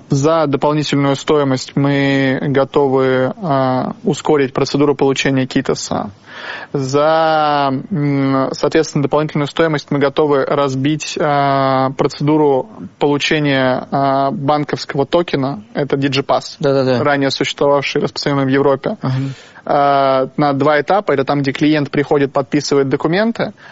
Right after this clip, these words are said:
Speaker 1: уезжает, а Digipass за него получаем и отправляем ему мы.
Speaker 2: Мгм,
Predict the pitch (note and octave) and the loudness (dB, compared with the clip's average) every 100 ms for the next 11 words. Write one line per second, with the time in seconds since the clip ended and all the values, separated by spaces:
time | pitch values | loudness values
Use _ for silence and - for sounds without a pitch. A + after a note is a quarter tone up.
0 | - - D#3 D3 C#3+ F3+ G3+ C#3 - - | -10 0 2 2 2 2 2 -2 -8 -4
1 | D3+ D3 D3 C#3+ - F3+ D3+ C#3+ D3 C#3+ | 0 2 2 2 2 2 2 2 2 2
2 | C#3 - E3 E3 C3+ C#3+ C3+ C#3+ C3+ C3 | 0 2 0 0 0 0 2 2 2 0
3 | C3 C3 B2 C#3 B2+ B2 | 2 0 0 -2 0 -2